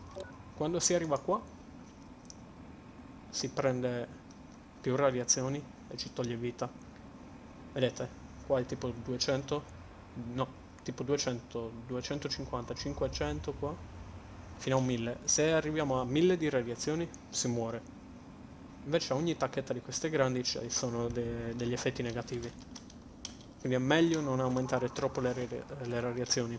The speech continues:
meglio rimanere sui centocinquanta, duecento, che comunque, se non sbaglio, ci riduce un po' la salute e un po'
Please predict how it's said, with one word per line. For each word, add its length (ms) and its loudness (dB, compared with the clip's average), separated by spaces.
meglio 240 2
rimanere 560 4
sui 480 -2
centocinquanta, 800 0
duecento, 540 -2
che 120 2
comunque, 540 2
se 120 -4
non 100 0
sbaglio, 300 4
ci 140 -2
riduce 320 0
un 80 0
po' 420 -2
la 80 0
salute 460 6
e 20 4
un 120 0
po' 180 2